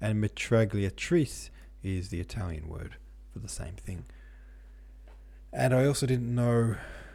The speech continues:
corona, um, you know, what, what was that,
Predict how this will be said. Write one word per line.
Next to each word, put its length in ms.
corona, 720
um, 580
you 120
know, 140
what, 260
what 200
was 220
that, 320